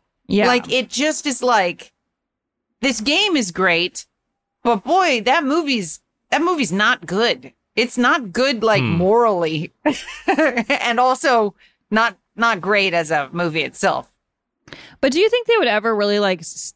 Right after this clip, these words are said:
Speaker 1: like, cancel one of the movies, like, stop it from being included? I, I don't think they would.
Speaker 2: I mean, well,
Speaker 3: They have endlessly
Speaker 2: yes.
Speaker 3: re-edited these films. That has been a thing. Like, they, you know,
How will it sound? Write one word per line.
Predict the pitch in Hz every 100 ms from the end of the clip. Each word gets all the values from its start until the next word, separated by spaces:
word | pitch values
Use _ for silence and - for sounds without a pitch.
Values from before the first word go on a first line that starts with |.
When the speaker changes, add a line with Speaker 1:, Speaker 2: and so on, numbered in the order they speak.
| -
Speaker 1:
like, | 180 - _ _ _ _ -
cancel | 202 196 170 - 214
one | 202
of | 196 196
the |
movies, | 208 208 208 233 226
like, | 190 -
stop | - 185 165 202
it | 190
from | - 180
being | 175 175 170
included? | 165 147 165 160
I, | 202 208
I | 220
don't | 262
think | 269 269
they | 254 208
would. | 156 233 165 135 - 180 - - -
Speaker 2:
I | 233 240 285 294 320
mean, | 320 339 349 349 359 349 339 339 330 320 285 - _
well, | 226 240 247 240 277 330 392 370 - _
Speaker 3:
They | - 220
have | 240 277
endlessly | - 233 240 185 214
Speaker 2:
yes. | 165
Speaker 3:
re-edited | 180 160 156 147 131
these | 139 120
films. | - 143 110 98 98
That | 143 139
has | 160 147
been | 139 139
a |
thing. | 110 127 101 98
Like, | 110 -
they, | 147 135
you | 143
know, | 120 107 104